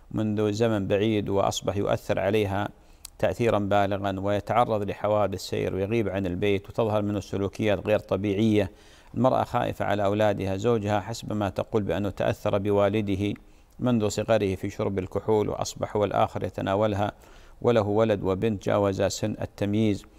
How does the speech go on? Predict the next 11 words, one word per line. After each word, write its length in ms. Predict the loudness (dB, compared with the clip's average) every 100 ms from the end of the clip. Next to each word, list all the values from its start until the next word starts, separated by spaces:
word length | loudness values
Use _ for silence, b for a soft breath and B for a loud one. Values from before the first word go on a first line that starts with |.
| b b -6
الزوج 400 | -4 2 2 4
يرفض 320 | 2 0 -2
أن 120 | -2 -2
يتعالج 640 | -2 0 2 0 -2 -2 0 0 -4 -4
بجدية، 680 | -4 -4 -2 0 2 4 2
تقترح 540 | 0 -4 -2 0 0
عليه. 340 | 2 4 2 0 B B B 0
المرأة 260 | 2 2
تسأل 380 | 2 0 0 -4
تقول: 280 | -4 -4 -2
"هل 240 | 0 -2